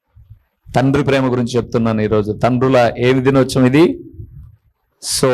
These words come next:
అందుకోసం తలదించుకోవడానికి కారణం.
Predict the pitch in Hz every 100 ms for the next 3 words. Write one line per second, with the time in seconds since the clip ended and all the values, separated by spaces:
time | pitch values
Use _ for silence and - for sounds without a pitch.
0 | 113 - 123 127 110 110 - - - -
1 | - _ - - _ _ _ _ - 123
2 | 131 127 135 135 - 120 113 110 104 113
3 | 113 113 - -